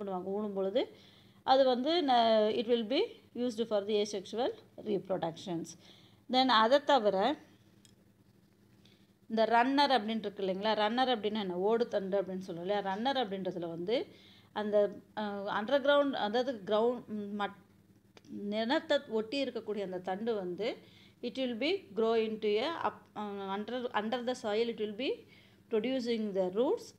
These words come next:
and above the soil it will be producing the leaf. Okay, so in such a manner it will be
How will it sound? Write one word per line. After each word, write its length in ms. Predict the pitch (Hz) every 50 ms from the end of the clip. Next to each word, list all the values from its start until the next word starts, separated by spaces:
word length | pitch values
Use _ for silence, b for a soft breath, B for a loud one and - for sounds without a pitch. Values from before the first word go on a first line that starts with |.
| -
and 140 | 208 196 196 190
above 220 | 185 185 233 247 240 240
the 60 | 240 240
soil 180 | 240 208 208 208 196
it 80 | 190 202
will 120 | 196 190 202
be 60 | 226 226 -
producing 440 | 196 190 196 202 196 196 196 180 196 202
the 60 | 196 190 190 190
leaf. 180 | 190 185 180 - - - - b b b b b b b - 214
Okay, 200 | 214 262 247 220 196 -
so 60 | 262 277 285 254 240 240
in 80 | 254 254 - 254
such 180 | 226 220 - 294
a 40 | 262 247
manner 200 | 240 220 220 254 247 254
it 80 | 196 190 220
will 160 | 220 214 190 226
be 60 | 285